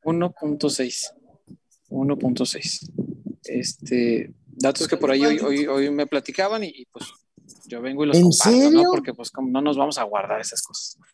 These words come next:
Speaker 1: Sí,
Speaker 2: No.
Speaker 1: entonces que la diferencia son dos millones.
Speaker 2: Prácticamente, do-, de esa, ma-, Alan Mozo te salió en dos millones.
Speaker 1: Sí,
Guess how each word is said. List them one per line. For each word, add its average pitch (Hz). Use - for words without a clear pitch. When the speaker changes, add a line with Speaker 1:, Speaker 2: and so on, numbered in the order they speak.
Speaker 1:
Sí, 240
Speaker 2:
No. 220
Speaker 1:
entonces 190
que 175
la 156
diferencia 170
son 196
dos 190
millones. 202
Speaker 2:
Prácticamente, 220
do-, 160
de 180
esa, -
ma-, 165
Alan 240
Mozo 277
te 277
salió 202
en 233
dos 254
millones. 285
Speaker 1:
Sí, 208